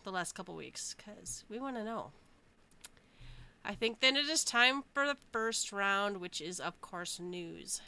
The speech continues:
We're gonna cover them kinda backwards, but whatever. Versus The Rising. I, I, I gotta say, I, like,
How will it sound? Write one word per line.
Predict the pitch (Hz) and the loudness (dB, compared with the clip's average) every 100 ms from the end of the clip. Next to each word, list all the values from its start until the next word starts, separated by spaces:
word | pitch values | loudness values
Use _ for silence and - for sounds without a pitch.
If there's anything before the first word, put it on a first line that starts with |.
| - | -8
We're | 233 | -4
gonna | 262 320 | 0 2
cover | 311 285 277 285 285 | 4 4 6 6 6
them | 254 262 277 269 220 - | 4 4 4 0 -2 -6
kinda | - 247 277 | -4 -2 2
backwards, | 302 311 233 208 | 4 4 -2 -4
but | 226 | -4
whatever. | 233 247 233 190 - - - - - - - - - - | 2 4 4 0 -6 -20 -20 -20 -20 -20 -20 -20 -20 -4
Versus | 285 339 349 349 | 2 4 4 4
The | 269 269 | 2 2
Rising. | 220 202 269 262 208 160 160 - - - - _ _ _ - - - | 8 8 8 4 2 0 -4 -8 -16 -20 -20 _ _ _ -20 -12 -4
I, | 190 151 - - - - | -2 -4 -10 -14 -14 -2
I, | 240 202 - | -2 -2 -8
I | 214 | 4
gotta | 294 285 | 6 6
say, | - 240 226 214 - - - - | 6 8 8 8 2 -14 -14 2
I, | 233 | 6
like, | 277 320 | 8 6